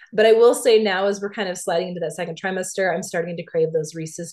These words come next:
peanut butter pumpkins and peanut butter Captain Crunch. So the fake peanut butter, the artificial peanut butter, that's <laughs> what I'm, um, craving. And so I'm kind of mindful in, um,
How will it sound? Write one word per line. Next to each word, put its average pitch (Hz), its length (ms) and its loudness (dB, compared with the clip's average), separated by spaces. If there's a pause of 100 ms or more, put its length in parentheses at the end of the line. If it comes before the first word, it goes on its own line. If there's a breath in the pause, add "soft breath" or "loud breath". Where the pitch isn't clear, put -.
peanut 165 220 -14
butter 180 260 -10
pumpkins 196 640 -12 (100)
and 175 420 -8
peanut 190 260 -8
butter 165 140 -4
Captain 160 340 -14
Crunch. - 360 -18 (280 loud breath)
So 247 180 2
the 254 300 2
fake 254 340 -2
peanut 220 340 -2
butter, 175 400 0
the 147 60 -6
artificial 220 400 -2
peanut 214 240 -4
butter, 170 260 -6
that's - 340 -12
<laughs> - 20 -20
what 240 300 -2
I'm, 202 240 -2
um, 170 380 -10
craving. 185 520 4
And 185 100 -8
so 220 80 -2
I'm 214 80 -2
kind 240 180 -4
of 214 80 -6
mindful 190 540 -6 (400 loud breath)
in, 220 280 2
um, 185 580 -2